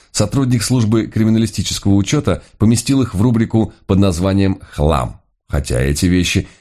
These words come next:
некогда хранившиеся под мостом Мари, составляли все движимое и недвижимое имущество Тубиба. Фанерные ящики, детская коляска, дырявые одеяла, старые газеты, жаровня, котелок, надгробные речи Боссуэ.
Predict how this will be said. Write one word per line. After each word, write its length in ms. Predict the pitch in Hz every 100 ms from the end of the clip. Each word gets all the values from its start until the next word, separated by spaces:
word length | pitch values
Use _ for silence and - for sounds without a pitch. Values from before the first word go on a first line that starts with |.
| -
некогда 380 | 87 92 87 85
хранившиеся 680 | 85 82 90 80 80 76 80
под 160 | 78
мостом 340 | 78 71 82 76
Мари, 400 | 76 78 76 - _ _
составляли 600 | - - 95 98 113 113
все 200 | - 110
движимое 640 | 82 101 110 113 110 104
и 140 | - 101
недвижимое 720 | 95 85 92 82 82 78 76
имущество 580 | 87 107 98 92 - 92
Тубиба. 640 | - 90 80 78 - - _ _ _ _ - -
Фанерные 520 | - 98 95 80 82
ящики, 640 | 71 87 92 - - 85 - -
детская 420 | 85 101 - 95
коляска, 680 | 87 92 80 78 - 80 73 - -
дырявые 520 | 80 80 78 78 76
одеяла, 500 | 73 80 90 82 73
старые 440 | - 85 80 76
газеты, 520 | 76 73 90 90 85 - -
жаровня, 800 | 78 90 82 87 78 80 76 -
котелок, 580 | 92 - 82 82 87 - _ -
надгробные 680 | 95 82 104 113 101 98 92
речи 300 | 95 - 90
Боссуэ. 720 | 80 87 - 82 85 101